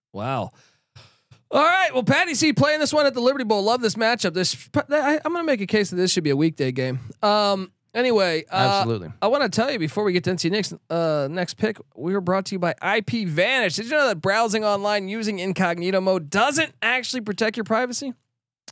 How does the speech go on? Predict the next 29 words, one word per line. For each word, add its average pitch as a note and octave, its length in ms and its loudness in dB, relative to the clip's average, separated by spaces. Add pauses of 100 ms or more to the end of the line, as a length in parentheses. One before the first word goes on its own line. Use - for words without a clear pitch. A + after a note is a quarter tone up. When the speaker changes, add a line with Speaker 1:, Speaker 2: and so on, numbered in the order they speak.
(180)
Speaker 1:
That's D3 440 0
right. E3+ 200 0
Without E3 280 0
added E3+ 220 0
security, F#3 340 0
you E3+ 60 0
might F3 100 2
as D#3 100 0
well E3 80 0
be D#3 80 -4
giving E3+ 300 0
away E3 160 4
all D#3 80 0
your C#3+ 100 0
private D3+ 300 0
data D#3 240 0
to C3 100 0
hackers, D3+ 480 -2
advertisers, D3+ 680 -2
your D3 120 0
I D#3+ 120 2
S D3 120 -2
P, F3 200 0
and D#3+ 80 0
other F#3+ 180 0
prying D3 340 -4
eyes. C#3 260 -4 (640)
That's E3 220 0
why F3 400 2